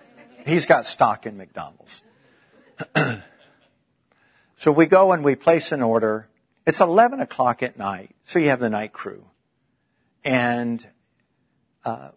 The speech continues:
we wait for twenty minutes in a parking stall outside of McDonald's. And when we got our food, I dropped Keenan and Julian off at the hotel, and I drove up the road where I was staying five miles up the road.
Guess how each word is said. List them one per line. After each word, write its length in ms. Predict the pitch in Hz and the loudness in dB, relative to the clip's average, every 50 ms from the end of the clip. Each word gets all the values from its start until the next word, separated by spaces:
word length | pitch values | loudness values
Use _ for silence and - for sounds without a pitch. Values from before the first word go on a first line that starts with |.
| - | -4
we 240 | 123 143 175 208 196 | 2 2 2 4 4
wait 280 | 156 156 151 165 165 - | 2 2 2 2 0 -6
for 140 | - 131 | -8 -12
twenty 420 | 120 - - - 165 175 190 190 175 | -12 -8 -2 0 2 2 2 0 -2
minutes 480 | 160 151 139 131 127 127 127 - - - - | 0 0 0 0 0 -2 -4 -6 -14 -16 -12
in 220 | 156 143 127 117 - 120 | -8 -6 -6 -6 -6 -8
a 40 | |
parking 680 | 120 - - - 170 170 170 - 139 131 120 120 120 - _ - | -12 -10 -4 0 0 0 0 0 -6 -8 -8 -8 -12 -16 _ -14
stall 640 | - - - 123 107 95 92 107 - 180 170 _ _ _ _ _ | -12 -6 -2 -2 0 0 0 -4 -6 -6 -12 _ _ _ _ _
outside 440 | - 117 120 117 - - 147 131 120 | -4 -4 -4 -4 -6 -10 -10 -10 -10
of 80 | 117 117 | -10 -12
McDonald's. 500 | 127 - 123 120 113 107 98 98 - - - | -12 -8 -4 -4 -4 -4 -6 -12 -18 -16 -10
And 240 | 139 131 123 120 113 | -6 -4 -4 -4 -2
when 260 | 120 135 151 175 190 | 0 0 0 2 0
we 140 | 180 175 165 | 0 0 0
got 220 | 143 151 147 147 147 | 2 4 4 4 4
our 120 | 147 139 | 2 0
food, 460 | - - 127 117 113 123 143 165 - _ _ _ _ _ _ _ _ _ _ _ _ _ | 0 -2 -4 -2 -2 -2 -4 -6 -8 _ _ _ _ _ _ _ _ _ _ _ _ _
I 200 | - 117 120 123 | -2 -2 -2 -2
dropped 680 | 113 98 - 123 131 131 139 147 160 170 - - - - _ _ _ _ _ - | -2 -6 -2 2 4 6 6 6 4 0 -4 -12 -20 -20 _ _ _ _ _ -10
Keenan 400 | - 139 139 131 135 131 123 123 | -4 -4 -2 0 0 -2 -2 -2
and 100 | 117 104 | -4 -4
Julian 400 | 113 131 139 135 127 120 113 110 | -2 -2 -2 -2 -2 -4 -2 0
off 240 | 107 113 113 - - - | 2 2 0 0 -2 -4
at 260 | 139 113 107 - - | -4 -4 -4 -4 -6
the 380 | 139 127 113 110 110 113 110 _ _ _ _ _ _ _ _ _ _ _ - | -6 -6 -4 -4 -6 -8 -10 _ _ _ _ _ _ _ _ _ _ _ -4
hotel, 720 | - 139 156 151 - 135 117 110 107 110 123 165 160 _ _ _ _ _ - | -2 -2 -2 -2 0 0 2 4 4 2 0 -2 -10 _ _ _ _ _ -8
and 120 | 120 120 | -8 -6
I 200 | - 131 131 143 | -2 0 0 0
drove 320 | 135 127 131 135 127 117 127 | 0 0 0 0 0 0 0
up 160 | 131 123 - | -2 -2 -2
the 80 | 131 | -4
road 260 | 123 127 123 120 113 117 | -2 0 0 0 0 0
where 160 | 120 117 113 | 0 0 2
I 80 | 113 | 0
was 140 | 120 117 113 | 0 -4 -8
staying 460 | - - 127 120 120 120 117 110 110 _ _ _ _ _ _ - | -10 -8 -6 -6 -6 -6 -8 -8 -10 _ _ _ _ _ _ 0
five 220 | - 120 117 113 | 2 2 2 2
miles 320 | 107 110 104 104 101 95 - | 0 -2 -4 -4 -4 -6 -10
up 160 | 101 - - | -12 -12 -12
the 80 | 113 | -14
road. 240 | 101 95 90 80 - | -14 -12 -14 -14 -16